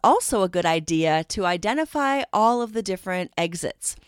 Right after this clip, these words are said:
I've even heard somebody go so far as saying they identify where all the security cameras are located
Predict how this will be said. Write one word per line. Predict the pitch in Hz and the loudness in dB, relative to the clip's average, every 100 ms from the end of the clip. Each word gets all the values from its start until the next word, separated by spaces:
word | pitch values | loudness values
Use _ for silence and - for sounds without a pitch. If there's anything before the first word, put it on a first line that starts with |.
| _ _ _ _ | _ _ _ _
I've | - 208 233 | 2 4 2
even | 247 233 | 0 -4
heard | 220 220 208 | 0 0 0
somebody | 226 208 202 202 | 0 0 2 2
go | 185 | 2
so | 185 - 180 | 0 0 -4
far | - 180 175 175 | 0 0 2 2
as | - 175 | 0 -2
saying | - 165 170 165 170 165 | -2 0 0 0 -4 -6
they | 180 175 | -2 0
identify | 175 170 175 175 175 170 | 0 -2 -4 -4 -2 0
where | 170 - | 0 0
all | 165 | 0
the | 170 | -2
security | - - - 349 302 | -6 -8 -2 0 0
cameras | - 170 160 160 165 | -2 -4 -2 -4 -4
are | 160 | -4
located | 160 160 165 156 160 165 | -4 -4 -4 -2 -2 -4